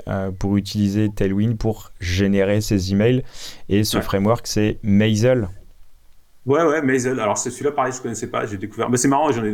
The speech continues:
Speaker 2: découvert plein en faisant le, en préparant le... les notes,
Speaker 1: Ouais.
Speaker 2: là. Euh, ouais, j'ai pas compris comment ça marchait, j'ai pas regardé en détail, mais, euh, c'est pareil, ça doit transformer, en fait, il doit compiler et, euh,
Speaker 1: Alors,
Speaker 2: et
Speaker 1: moi,
Speaker 2: adapter
Speaker 1: je
Speaker 2: les classes, en fait.
Speaker 1: Ouais, alors moi, je l'ai, je l'ai utilisé, euh,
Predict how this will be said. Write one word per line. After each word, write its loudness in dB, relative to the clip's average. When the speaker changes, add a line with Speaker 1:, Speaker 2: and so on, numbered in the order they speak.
Speaker 2:
découvert -8
plein -2
en 0
faisant -4
le, -4
en -10
préparant -4
le... -6
les 4
notes, 2
Speaker 1:
Ouais. -2
Speaker 2:
là. -2
Euh, 2
ouais, 2
j'ai -4
pas -2
compris 0
comment 0
ça -2
marchait, -2
j'ai -6
pas 0
regardé 0
en 0
détail, 0
mais, -2
euh, -2
c'est -6
pareil, 0
ça -10
doit 0
transformer, -2
en -2
fait, -12
il -12
doit -4
compiler -4
et, -4
euh, -8
Speaker 1:
Alors, 4
Speaker 2:
et 2
Speaker 1:
moi, 4
Speaker 2:
adapter 0
Speaker 1:
je 2
Speaker 2:
les 2
classes, -4
en -18
fait. -16
Speaker 1:
Ouais, 4
alors 2
moi, 4
je 0
l'ai, 2
je -2
l'ai 4
utilisé, 2
euh, 0